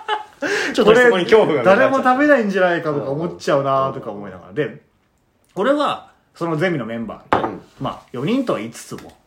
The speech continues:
Speaker 2: あそこで集まれた四人だから、
Speaker 1: うん。
Speaker 2: 夜遅くまで飲んで、
Speaker 1: うん。
Speaker 2: 帰る感じなのかなと思ったら、
Speaker 1: うん。
Speaker 2: 僕はその日もホテル取ってたしね。
Speaker 1: うん。
Speaker 2: あの、十時ぐらいにみんな帰るっていう。
Speaker 1: <laughs> なんでだよ。
Speaker 2: な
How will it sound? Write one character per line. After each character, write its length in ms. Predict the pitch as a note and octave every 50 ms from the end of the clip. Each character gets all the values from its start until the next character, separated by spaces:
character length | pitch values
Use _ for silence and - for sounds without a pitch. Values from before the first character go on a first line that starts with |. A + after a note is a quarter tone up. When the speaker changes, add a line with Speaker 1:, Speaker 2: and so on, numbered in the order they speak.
| -
Speaker 2:
あ 100 | - A#2+ -
そ 120 | - C#3+
こ 80 | B2 B2+
で 140 | A#2 A2+
集 80 | - C#3+
ま 80 | C3+ A#2
れ 60 | G#2+
た 80 | G2
四 60 | F#2 G#2
人 120 | C#3 C#3+
だ 80 | B2 -
か 80 | A#2
ら、 260 | A#2 E3 - - - - _ _ - -
Speaker 1:
う 40 | C#3
ん。 20 |
Speaker 2:
夜 140 | D3+ C#3 A#2
遅 180 | A2+ - C#3+ C#3+
く 60 | D#3+
ま 120 | E3 D3
で 60 | G#2+ F#2+
飲 180 | G#2+ A#2+ A#2
ん 100 | G#2 G2
で、 200 | G#2+ A2+ A2 - B2
Speaker 1:
う 60 | A2
ん。 140 | G2 F#2 - _ _ _
Speaker 2:
帰 140 | - A#2 G#2 G2 F#2
る 60 | - -
感 180 | - A#2 B2
じ 140 | B2+ A#2+ A2+
な 100 | D3 D#3
の 100 | C#3+ A#2+
か 100 | - C#3+
な 100 | G#3 C4 C#4
と 120 | - -
思 100 | - G3+
っ 60 | G3+ -
た 100 | - - -
ら、 160 | F#3 F#3 -
Speaker 1:
う 60 | -
ん。 120 | G2+ F#2+ - _ _ _ _ _ _ _ _ _ _ _ -
Speaker 2:
僕 140 | D3 C#3+ D3+
は 60 | C#3
そ 80 | B2
の 80 | C#3 C#3+
日 80 | C#3+ D3
も 100 | C3 -
ホ 100 | A2+ -
テ 80 | -
ル 60 | -
取 120 | - F#2+ F#2+
っ 40 | -
て 60 | - -
た 60 | G2
し 80 | G#2+ G#2+
ね。 160 | C#3 - - - - -
Speaker 1:
う 40 | C#3
ん。 20 | - - -
Speaker 2:
あ 240 | G#2 G2+ F#2+ F#2+ F#2
の、 640 | G2 F#2+ F#2 F#2 F#2+ F#2 F#2 F2+ F2+ F2 F#2 - _ _ -
十 200 | D3+ D3 G3 A3
時 100 | G#3 A#3
ぐ 80 | A3+ G3+
ら 40 | -
い 40 |
に 60 | - B2+
み 40 |
ん 40 | D3+
な 80 | D3 D3
帰 120 | - D#3+ C#3
る 60 | A2+
っ 80 | - -
て 180 | - - - F3
い 200 | F3 F#3+ E3+ -
う。 20 |
Speaker 1:
<laughs> 0 |
な 140 | - C3 D3+
ん 40 | -
で 100 | - -
だ 60 | -
よ。 20 |
Speaker 2:
な 80 | - D3+